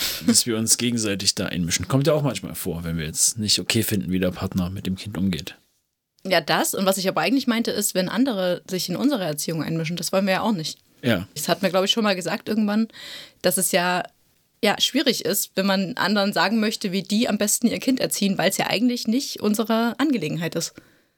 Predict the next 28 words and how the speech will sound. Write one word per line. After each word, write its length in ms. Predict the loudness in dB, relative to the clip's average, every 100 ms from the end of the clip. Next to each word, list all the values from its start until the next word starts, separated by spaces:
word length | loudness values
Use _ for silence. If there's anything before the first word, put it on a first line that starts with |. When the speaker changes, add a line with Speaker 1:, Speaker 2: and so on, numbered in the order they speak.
| -12
Speaker 2:
Das 320 | -4 -2 0 0
kommt 180 | 2
immer 120 | 2 0
auf 140 | -2
den 160 | -2 0
Tipp 200 | 0 -2
an, 300 | -2 -2 -2 -6
ne? 180 | -4
Also 200 | 0 0
ich 180 | -2 -4
bin 180 | -4 -2
auch 320 | -2 -4 -12 -12 0
dankbar 420 | 0 2 2 2
für 480 | 0 -2 -2 -4 -8 _
Sachen, 520 | -2 0 2 0 0 -2
wo 80 |
ich's 120 | 0 0
besser 260 | 2 0
machen 200 | 0 -4
kann. 200 | -6 -4
Also 180 | -2 -2
konstruktive 600 | 0 0 2 0 2 0
Kritik 380 | 0 -2 -2 -2
finde 180 | 0 0
ich 60 | 2
immer 140 | 2
ganz 240 | 0 -2
gut. 300 | -6 -12 -14